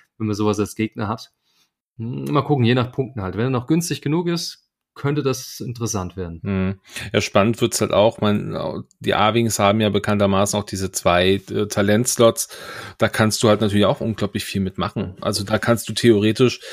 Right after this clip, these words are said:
Speaker 2: so ein, so ein Wedge als, ähm, das weiß ich nicht, ob, ob du ihn als Beute irgendwie rausjagst, weil wenn der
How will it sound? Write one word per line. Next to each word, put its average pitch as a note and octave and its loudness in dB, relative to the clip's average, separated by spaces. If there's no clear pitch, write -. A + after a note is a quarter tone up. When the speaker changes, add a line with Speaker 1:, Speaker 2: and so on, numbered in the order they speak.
Speaker 2:
so G#2+ 4
ein, G#2 6
so G2+ 0
ein F#2+ 2
Wedge A2+ 0
als, G#2 2
ähm, G2 0
das G2+ 0
weiß A2 6
ich A2 0
nicht, A2 4
ob, G#2 -2
ob - -4
du A2 4
ihn G2+ 6
als G2 2
Beute A#2 6
irgendwie A2+ 2
rausjagst, A2+ 4
weil G2 2
wenn G#2 0
der G#2+ 4